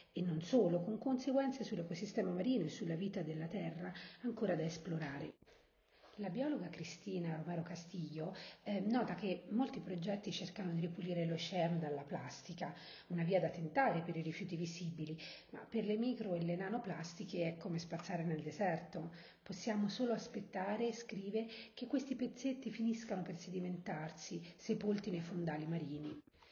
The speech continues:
E questo ci porta ad interrogarci sulla natura e sul significato delle nuove ecologie marine che stanno emergendo. Già nel millenovecentosessantasei l'antropologa Mary Douglas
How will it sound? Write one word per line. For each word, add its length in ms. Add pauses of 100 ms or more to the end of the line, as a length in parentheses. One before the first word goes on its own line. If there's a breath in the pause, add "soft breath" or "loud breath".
(380 loud breath)
E 140
questo 640 (100)
ci 160
porta 420
ad 140
interrogarci 720
sulla 240
natura 480
e 80
sul 260
significato 840 (320 loud breath)
delle 260
nuove 320
ecologie 520
marine 380
che 140
stanno 300
emergendo. 880 (1120 loud breath)
Già 140
nel 380
millenovecentosessantasei 1200
l'antropologa 640
Mary 280
Douglas 600